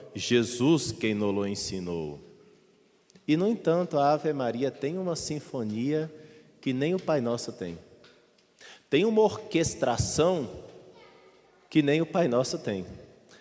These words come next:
E com isso eu não quero dizer que a Ave Maria é maior que o Pai Nosso.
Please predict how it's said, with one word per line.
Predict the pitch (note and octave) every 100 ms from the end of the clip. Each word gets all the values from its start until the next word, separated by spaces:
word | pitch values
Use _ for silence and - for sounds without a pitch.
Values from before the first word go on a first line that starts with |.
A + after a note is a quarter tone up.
| _
E | A2+ A2
com | A2+
isso | G#2+ A2 C3
eu | B2+
não | A#2
quero | A2+ G2+
dizer | G2 A2+ G#2+ A2
que | A2
a | A#2+
Ave | B2
Maria | B2 B2+ G2+
é | A2
maior | B2 G2+ F#2
que | -
o | C3+
Pai | D3 D3+
Nosso. | F2+ E2 -